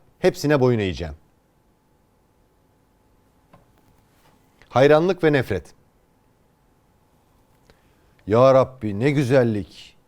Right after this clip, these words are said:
Püf, ne bayağılık. Cesaret ve korku. İster on, ister yirmi kişi olsun, bekliyorum.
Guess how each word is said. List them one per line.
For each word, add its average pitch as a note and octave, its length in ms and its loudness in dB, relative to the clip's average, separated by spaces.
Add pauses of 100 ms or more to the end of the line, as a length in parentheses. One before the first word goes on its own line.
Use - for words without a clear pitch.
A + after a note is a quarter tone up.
(400)
Püf, C3+ 200 -2 (1040)
ne A2+ 200 -2
bayağılık. G#2 680 -2 (1500)
Cesaret C#3+ 500 2
ve C3 100 2
korku. A#2 440 -4 (840)
İster E3 420 2
on, D3 280 0 (240)
ister C#3 380 2
yirmi C3 300 0
kişi - 200 -4
olsun, C#3 500 -2
bekliyorum. A#2+ 640 0